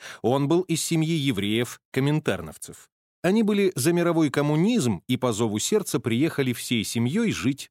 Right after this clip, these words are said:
в Союз. Строить мировой коммунизм в одной отдельно взятой за задницу стране. У них были горячие, чистые, глупые сердца.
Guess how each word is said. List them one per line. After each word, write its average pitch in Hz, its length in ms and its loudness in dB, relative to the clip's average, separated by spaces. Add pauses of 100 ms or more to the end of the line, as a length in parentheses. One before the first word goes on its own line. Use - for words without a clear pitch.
в - 80 -10
Союз. - 640 -4 (300)
Строить 147 540 2
мировой 110 380 2
коммунизм 190 600 2 (200)
в 104 140 0
одной 160 520 2 (140)
отдельно 143 640 2
взятой 160 560 0 (120)
за 127 220 2
задницу 104 800 -2
стране. 95 640 -6 (420)
У 185 80 2
них 165 240 2
были 120 220 2
горячие, 110 720 -2
чистые, - 680 -2 (180)
глупые 170 560 2
сердца. - 500 -6